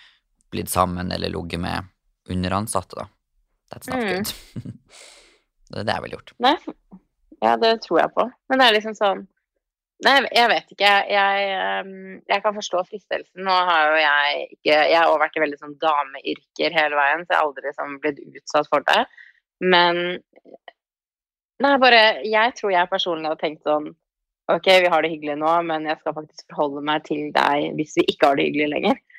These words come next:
Speaker 2: Og så
Speaker 1: Ja.
Speaker 2: skal man jo forholde seg profesjonelt, og så blir det jo, blir jo på en måte de andre kollegaene også involvert på en måte. De vet jo hvis man liksom driver på, så vet de hvis det blir slutt,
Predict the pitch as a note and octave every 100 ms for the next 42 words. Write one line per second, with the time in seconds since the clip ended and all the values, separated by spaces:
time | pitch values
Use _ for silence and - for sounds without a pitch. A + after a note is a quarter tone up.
0 | - - A3 G#2 - F3 E3+ G#3+ A3 A#3
1 | E3+ E3 E3+ D#3+ F3 D#3 - D#3+ E3+ A3
2 | - F#3 F#3 D#3 D3 F#3+ G#3 _ _ _
3 | - E3+ F#3 A3 F#3 D#3+ F#3+ - G3+ E3
4 | C3+ C#3 - D#3+ C#3+ D3 D3 D3+ D3+ C#3+
5 | C3+ D3 D3 D3 D3 C#3+ - - D3+ D3
6 | D3+ - F#3 F3 D3+ D#3 G3+ F#3 D#3 D3
7 | C#3 D#3 D3 D3 D3 - E3 E3+ D#3+ D3
8 | C#3+ D3+ - D3 C#3+ D3 D#3 _ _ _
9 | - C#4 E4+